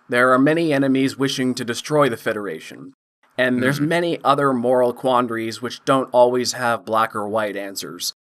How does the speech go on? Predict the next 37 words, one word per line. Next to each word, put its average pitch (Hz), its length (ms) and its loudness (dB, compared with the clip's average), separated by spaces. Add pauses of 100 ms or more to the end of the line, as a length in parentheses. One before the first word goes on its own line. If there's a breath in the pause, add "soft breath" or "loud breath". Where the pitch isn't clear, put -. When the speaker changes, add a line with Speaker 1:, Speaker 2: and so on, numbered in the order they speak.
(220)
Speaker 1:
There's 113 220 -2
political 135 480 -2
considerations, 104 920 -6
diplomatic 127 640 0
issues. 92 500 -10 (300)
Sometimes 127 480 0
the 120 80 -10
problems 117 480 -2
involve 113 420 0
plagues 101 500 -2
or 98 100 -12
time 143 320 -2
travel 92 460 -6
or 87 100 -14
technology 135 600 0
gone 110 200 -4
awry. 90 440 -8 (540)
But - 260 2
every 165 360 0
issue 95 400 -4 (280)
is 110 160 -2
solved 139 300 4
by 127 160 2
teamwork. 104 680 -8 (380)
Star 156 240 4
Trek 147 220 -2
has 123 200 0
its 131 140 -4
heroes, 120 480 -2
sure. 123 320 -4 (360)
There's 127 180 0
certain 120 260 -2
characters 120 560 -4
more 117 220 4
awesome 113 340 0
than 120 140 -4
others. 107 440 -8